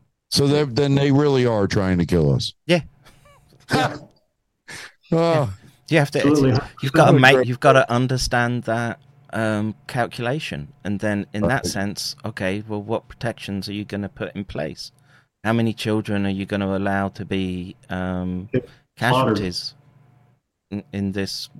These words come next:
Speaker 2: in
Speaker 1: You know,
Speaker 2: this
Speaker 1: and that's
Speaker 2: war?
Speaker 1: the problem for us Americans over here, is that we really, there's very little that we can do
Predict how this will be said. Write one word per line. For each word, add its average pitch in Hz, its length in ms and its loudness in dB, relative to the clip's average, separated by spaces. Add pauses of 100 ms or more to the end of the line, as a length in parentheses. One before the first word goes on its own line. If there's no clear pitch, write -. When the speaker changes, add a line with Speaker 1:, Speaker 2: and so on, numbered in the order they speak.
(100)
Speaker 2:
in - 100 2
Speaker 1:
You 143 60 4
know, 139 60 4
Speaker 2:
this 131 100 4
Speaker 1:
and 139 140 2
that's 160 100 -2
Speaker 2:
war? 123 60 -2
Speaker 1:
the - 60 -6
problem 131 540 0
for 101 220 0
us 98 160 2
Americans 95 640 2
over 80 240 4
here, 85 220 4
is 90 120 2
that 80 200 2
we 104 200 4
really, 135 560 4 (720)
there's 101 200 4
very 101 380 2
little 85 340 4
that 76 160 2
we 80 180 4
can 82 240 4
do 78 500 4